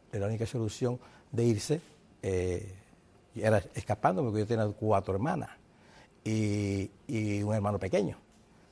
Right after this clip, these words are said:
Si yo me escapo, porque yo sabía que mi papá no se iba, no se iba a ir por la, legalmente y dejarme a mí. Hacerme, hacer lo, lo, lo, lo imposible por, por,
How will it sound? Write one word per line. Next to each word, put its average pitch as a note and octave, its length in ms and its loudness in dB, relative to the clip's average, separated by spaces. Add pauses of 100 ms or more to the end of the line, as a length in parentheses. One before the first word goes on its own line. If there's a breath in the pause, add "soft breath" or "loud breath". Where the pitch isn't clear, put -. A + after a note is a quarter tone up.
(180)
Si - 140 -14
yo G2 100 -2
me G#2 60 0
escapo, F#3 380 2 (520)
porque G2+ 180 0
yo A2 80 2
sabía B2+ 200 4
que A#2+ 80 0
mi A2 100 0
papá G#2 240 2
no A#2+ 100 4
se A2 120 0
iba, G#2 120 4 (160)
no B2+ 140 -6
se - 100 -4
iba A2 80 2
a G#2+ 60 4
ir G2 80 0
por G2+ 160 0
la, F2+ 100 2 (500)
legalmente G#2+ 760 2
y - 40 -4
dejarme F#2+ 320 -2
a - 20 -6
mí. C#3+ 200 -4 (640 soft breath)
Hacerme, A#2 600 -2
hacer A#2+ 240 -4
lo, A#2 240 0
lo, G2+ 300 -2
lo, G#2+ 280 -2
lo A2+ 140 -2
imposible D3 640 -2
por, G#2 340 -2 (600 loud breath)
por, G#2+ 760 2